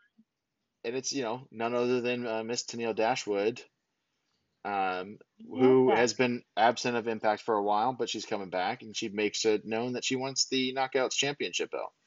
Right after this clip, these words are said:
Speaker 2: Of course she does. For those of you who may not know, Tenille Dashwood is, uh, talent formerly known as Emma in
Speaker 1: That's right.
Speaker 2: W W E.
Speaker 1: And she was the
Speaker 2: And
Speaker 1: first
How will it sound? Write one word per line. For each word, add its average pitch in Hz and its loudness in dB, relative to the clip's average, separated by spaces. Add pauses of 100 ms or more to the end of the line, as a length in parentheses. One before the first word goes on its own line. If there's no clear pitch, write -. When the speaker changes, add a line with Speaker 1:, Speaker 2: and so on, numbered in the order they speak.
(1800)
Speaker 2:
Of 202 -2 (140)
course 226 2
she 220 -2
does. 196 2 (100)
For 240 2
those 220 2
of 226 0
you 240 2
who 247 4
may 220 6
not 220 2
know, 185 -2 (140)
Tenille 226 6
Dashwood 226 4 (140)
is, 214 4
uh, 190 4 (300)
talent 254 4
formerly 277 2
known 196 0
as 190 -4 (400)
Emma 311 6 (580)
in 262 2
Speaker 1:
That's 233 4
right. 262 8
Speaker 2:
W 202 4
W 277 0
E. 247 -4 (680)
Speaker 1:
And 117 0
she 139 8
was 127 6
the 117 6
Speaker 2:
And 220 4
Speaker 1:
first 139 6